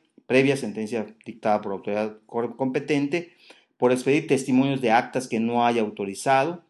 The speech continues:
por no conservar vigente la garantía que por ley deben dar todos los notarios para garantizar el desempeño de su función,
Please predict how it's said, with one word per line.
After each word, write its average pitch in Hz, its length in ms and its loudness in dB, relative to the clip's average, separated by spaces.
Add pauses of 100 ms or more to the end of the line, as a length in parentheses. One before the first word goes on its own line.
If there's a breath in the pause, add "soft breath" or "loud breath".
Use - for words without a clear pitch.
(360)
por 113 160 -2
no 147 180 4
conservar 127 320 0
vigente 123 260 -2
la 107 100 -2
garantía 101 500 -4
que 110 80 -4
por 104 200 -8
ley 113 180 -2
deben 104 340 -6
dar 98 160 -10
todos 110 260 -4
los 110 120 -6
notarios 131 420 -6
para 107 180 -6
garantizar 98 300 -8
el 107 60 -6
desempeño 101 380 -10
de 107 60 -8
su 123 100 -12
función, 151 480 -4